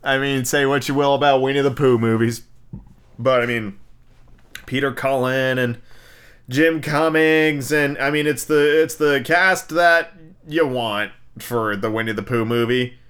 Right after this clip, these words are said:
And Piglet, who's been the exact same voice actor since the dawn of time. Um, I bel-, I now believe he is dead. I have not confirmed this. Basically, it's the story of Roo, really.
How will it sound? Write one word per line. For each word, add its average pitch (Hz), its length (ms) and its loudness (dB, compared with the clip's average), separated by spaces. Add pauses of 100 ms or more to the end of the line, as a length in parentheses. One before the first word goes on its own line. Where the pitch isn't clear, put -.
(160)
And 147 200 -4
Piglet, 160 400 2
who's 147 180 0
been 143 160 -2
the 143 140 0
exact 139 340 0
same 147 160 -4
voice 135 260 0
actor 139 300 0
since 131 220 -8
the 143 100 -6
dawn 131 380 -2
of 120 160 -8
time. 117 600 -2 (540)
Um, 110 340 -2
I 110 60 -4
bel-, 127 380 0
I 120 100 0 (220)
now 135 240 -2
believe 135 340 0
he 123 100 0
is 110 140 -2
dead. 101 380 0 (1200)
I 120 120 0
have 123 200 0
not 110 160 -4
confirmed 95 400 -8
this. 92 180 -10 (720)
Basically, 190 600 2
it's 175 340 -2
the 165 120 -2
story 175 440 0
of 147 300 2
Roo, 247 460 2
really. 175 600 0